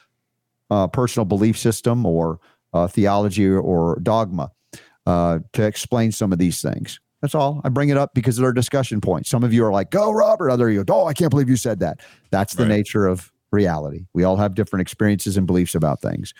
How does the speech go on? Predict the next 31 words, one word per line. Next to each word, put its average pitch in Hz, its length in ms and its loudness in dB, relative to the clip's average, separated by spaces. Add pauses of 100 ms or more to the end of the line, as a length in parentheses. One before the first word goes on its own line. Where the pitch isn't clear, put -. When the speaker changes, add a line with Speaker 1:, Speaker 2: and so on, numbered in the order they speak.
(580)
Speaker 1:
Uh, - 240 0
so, 127 440 0 (260)
uh, 92 280 0
I 107 80 0
throw 123 260 0
that 123 140 2
out 113 200 0
there 117 120 2
as 104 100 -2
another 104 260 2
consideration, 92 880 0 (460)
uh, 85 320 2
in 95 160 2
the 98 80 4
hopes 110 320 0
that - 180 0
we, 101 180 2 (120)
maybe 120 240 2
we 107 180 4
can 104 160 -2
come 110 200 0
to 104 100 2
our 95 100 0
senses 98 420 0
and, 90 220 2
and, 95 300 0
and 95 240 2
mature 107 400 2
and 101 100 -2
grow 98 160 2
spiritually, 101 720 0